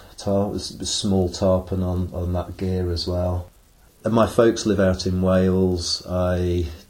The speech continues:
then developed an interest after the saltwater. I then developed an interest in the sea trout fishing on the Welsh rivers. And of course, you're very close to, uh, the mouth, the estuaries where you're,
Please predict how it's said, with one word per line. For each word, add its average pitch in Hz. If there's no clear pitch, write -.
then 90
developed 90
an 95
interest 90
after 98
the 87
saltwater. 85
I 82
then 87
developed 85
an 98
interest 82
in 87
the 85
sea 104
trout 85
fishing 90
on 87
the 90
Welsh 90
rivers. 85
And 98
of -
course, 95
you're 101
very 98
close 92
to, 87
uh, 82
the 87
mouth, 87
the 87
estuaries 85
where 85
you're, 85